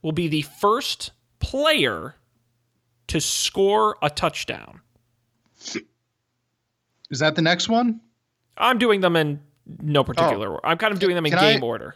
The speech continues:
Speaker 2: Can I inj-, can I, can I pull, can I pull a Philly Philly here, a Philly
Speaker 1: Yeah,
Speaker 2: special?
Speaker 1: you betcha.
Speaker 2: And, and inject a little surprise?
Speaker 1: Please do.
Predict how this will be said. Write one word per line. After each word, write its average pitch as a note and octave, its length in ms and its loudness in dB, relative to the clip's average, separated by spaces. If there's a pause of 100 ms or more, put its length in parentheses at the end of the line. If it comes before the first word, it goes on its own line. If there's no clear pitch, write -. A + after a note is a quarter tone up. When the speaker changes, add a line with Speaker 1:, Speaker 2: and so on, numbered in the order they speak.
Speaker 2:
Can E3+ 100 -4
I A#3+ 140 2
inj-, E3+ 340 -2
can D#3+ 120 -2
I, G#3 120 2
can E3+ 200 -4
I F#3 100 2
pull, E3+ 440 2
can C#3 200 -6
I D3+ 80 4
pull D3+ 260 2
a C3+ 40 -2
Philly C#3 340 2
Philly C#3 360 0
here, C#3 220 0
a A#2 40 0
Philly B2 200 2
Speaker 1:
Yeah, B2 60 4
Speaker 2:
special? C3+ 500 2
Speaker 1:
you - 100 -2
betcha. F3+ 360 -2
Speaker 2:
And, B2 160 -6
and B2+ 120 0
inject C3 420 0
a C3+ 60 2
little B2+ 180 4
surprise? C3+ 760 0
Speaker 1:
Please E3+ 200 0
do. A#3 240 -2